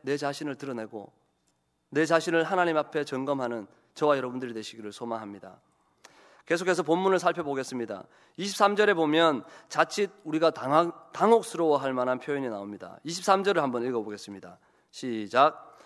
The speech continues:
"예수의 제자 중 하나, 곧 그가 사랑하시는 자가 예수의 품에 의지하여 누웠는지라." 아멘. 이 말은 예수님의 품에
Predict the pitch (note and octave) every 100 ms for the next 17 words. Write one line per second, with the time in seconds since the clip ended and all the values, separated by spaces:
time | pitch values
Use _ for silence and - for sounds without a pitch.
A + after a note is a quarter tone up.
0 | - _ _ - D#3+ F3+ F#3 D#3+ D#3+ D#3
1 | D#3 C3+ B2+ A2 F#2+ - _ D3 D#3 -
2 | D#3 E3+ D#3+ D#3 E3 D#3 D#3+ D#3 E3+ D#3
3 | B2+ A2 G#2+ F#2 - - - C#3+ D3+ D#3
4 | D3+ - D3 C#3+ C#3 C3 C3+ D3+ C3+ C3
5 | C3+ C3 B2 B2+ A2 G2+ F#2 F2+ D2+ _
6 | _ _ G#2 G#2+ F#2 - _ - - -
7 | F#3+ A#3+ A#3 A#3+ E3+ G#3+ B3+ B3 G#3 F#3+
8 | G3+ F3+ F3 -